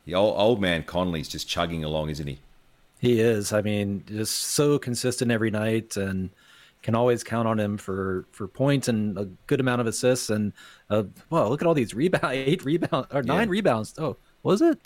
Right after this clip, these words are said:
Speaker 1: Eight,
Speaker 2: Uh,
Speaker 1: eight rebounds. Yeah, eight
Speaker 2: eight,
Speaker 1: rebounds.
Speaker 2: eight
Speaker 1: yeah.
Speaker 2: rebounds. Jeez, man.
Speaker 1: Really good.
Speaker 2: I mean, um, yeah, just an incredible, uh, campaign he's putting together.
Speaker 1: And Jordan Clarkson is almost in an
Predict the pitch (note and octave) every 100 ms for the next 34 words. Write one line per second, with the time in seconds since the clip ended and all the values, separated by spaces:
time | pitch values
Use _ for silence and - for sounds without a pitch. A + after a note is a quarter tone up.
0 | B2+ A2+ G#2+ G#2+ B2+ A2+ G#2 F2+ D2+ E2+
1 | E2 F#2+ C#3+ - F3 D#2+ D#3 F3 G2+ -
2 | A2 G2 - E3 F3 F#2 - G#2+ A3+ F#2
3 | E2+ - F#2 D#2+ D2 - A2+ A2 G#2+ G#2+
4 | G#2+ G2+ F#2+ G#2+ A2 G#2 C3 C#3+ G#2 -
5 | A2+ G#2 F#2+ F#2 - - F#2+ F#2 G#2+ G2+
6 | G2 G#2 G#2 F#2 G2 F#2 F#2 F#2 F#2+ -
7 | _ - D2+ C3 C3+ G2+ D2+ F2+ G2+ -
8 | E2 D#2+ F2 G2 G#2+ G2+ F#2 - F2+ E2+
9 | D#2+